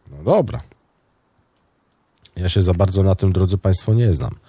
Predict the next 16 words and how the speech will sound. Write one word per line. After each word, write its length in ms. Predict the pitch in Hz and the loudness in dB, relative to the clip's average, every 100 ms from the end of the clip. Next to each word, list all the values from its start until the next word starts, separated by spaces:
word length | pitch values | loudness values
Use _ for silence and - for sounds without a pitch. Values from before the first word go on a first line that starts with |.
| _ _ - _ _ _ _ _ - 113 117 113 113 110 113 110 | _ _ -20 _ _ _ _ _ 2 4 6 6 6 6 4 2
w 60 | 107 | 0
sklepach 460 | - 151 175 185 | 0 2 2 2
meblowych 460 | 151 147 151 165 131 | 2 4 4 4 4
możesz 300 | 143 139 131 | 4 4 4
kupić 340 | 185 160 143 | 0 0 2
meble 320 | 139 147 156 160 | 2 4 4 4
lub 240 | 139 120 | 4 0
sprzęt 480 | - - - 151 151 | -4 -2 0 2 4
laboratoryjny 760 | 135 135 135 147 143 123 90 | 2 4 2 4 4 6 4
zakupione 480 | 80 87 104 135 156 | 2 0 2 2 2
przedmioty 500 | 113 110 107 104 151 | 2 2 4 4 2
trafiają 460 | 127 107 98 120 113 | 2 2 4 4 4
bezpośrednio 540 | 123 143 117 160 151 | 2 2 2 2 2
do 100 | 113 | 2
kolekcji 440 | 104 120 139 - 95 | 2 2 2 0 2
mebli 640 | 101 117 80 73 95 | 4 4 2 0 -2